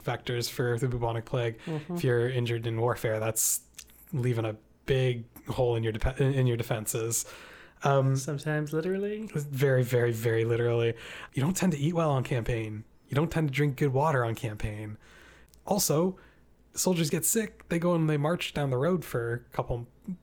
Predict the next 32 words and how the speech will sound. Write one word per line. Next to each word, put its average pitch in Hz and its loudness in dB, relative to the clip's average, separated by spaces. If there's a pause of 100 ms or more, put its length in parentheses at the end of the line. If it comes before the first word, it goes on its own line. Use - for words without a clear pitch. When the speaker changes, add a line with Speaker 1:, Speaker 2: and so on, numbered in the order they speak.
(160)
Speaker 1:
dozen 113 -4
miles 120 -2
every 123 -2
week. 156 -2 (500)
They're 170 -2
spreading 160 2
it 120 2
all 127 0
over 131 2
the 104 -8
place. 110 -6 (440)
The 147 2 (420)
Hundred 214 2
Years' 170 2
War 143 6
is 123 2
the 123 0
first 131 -2
time 127 0
that 120 0
there's 113 0
been, 110 -4 (300)
you 147 0
know, 107 -2
at 139 2
least 160 2
by 127 2
the 117 -2
end 117 0
of 107 -2
the 110 -4
war, 107 -2